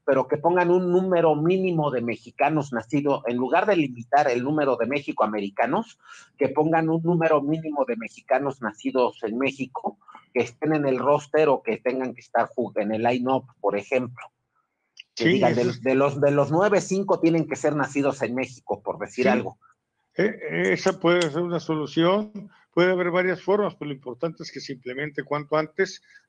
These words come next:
Speaker 2: para que realmente empecemos a desarrollar me-, peloteros mexicanos y si realmente sea como quiere el señor presidente, que muy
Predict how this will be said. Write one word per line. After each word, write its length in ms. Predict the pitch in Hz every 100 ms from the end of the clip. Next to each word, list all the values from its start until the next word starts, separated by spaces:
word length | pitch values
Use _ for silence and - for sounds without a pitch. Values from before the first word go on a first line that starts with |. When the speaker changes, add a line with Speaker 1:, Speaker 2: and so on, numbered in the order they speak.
| -
Speaker 2:
para 200 | 135 131
que 140 | 139
realmente 440 | 127 160 151 156 160
empecemos 560 | 143 135 151 147 143
a 60 | 135
desarrollar 440 | 120 120 120 127
me-, 180 | 135 143
peloteros 420 | 143 123 120 147
mexicanos 600 | 147 147 - 147 175 - _ - _ -
y 120 | 151
si 180 | - 170
realmente 600 | 165 175 170 170 165 156
sea 200 | 156 147
como 240 | 156 131
quiere 220 | - 151
el 260 | 147 135 120
señor 280 | - 147 151
presidente, 600 | 151 147 175 233 180 - - _ -
que 80 | 139
muy 220 | 147